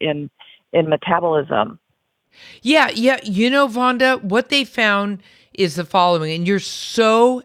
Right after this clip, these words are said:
Speaker 2: absolutely spot on. What we found is that you cannot outrun your fork and, and to your
Speaker 1: <laughs>
Speaker 2: end.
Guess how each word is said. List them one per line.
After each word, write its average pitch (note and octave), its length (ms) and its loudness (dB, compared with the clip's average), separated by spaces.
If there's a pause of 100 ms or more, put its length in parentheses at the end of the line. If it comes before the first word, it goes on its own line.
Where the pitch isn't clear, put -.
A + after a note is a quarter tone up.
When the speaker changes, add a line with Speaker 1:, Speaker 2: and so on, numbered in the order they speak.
Speaker 2:
absolutely F#3 880 -4
spot E3 420 -2
on. D#3 380 -4 (480)
What B3+ 180 4
we D#4 120 0
found B3+ 580 0
is E3 160 -6
that F3 180 -2
you E3+ 140 -6
cannot A3 640 -2
outrun E3 640 -2
your D3+ 160 -8
fork - 580 -8 (760)
and, F3 320 2
and G#4 300 2
to - 140 0
your E3 240 -2
Speaker 1:
<laughs> - 20 -8
Speaker 2:
end. C3+ 320 -8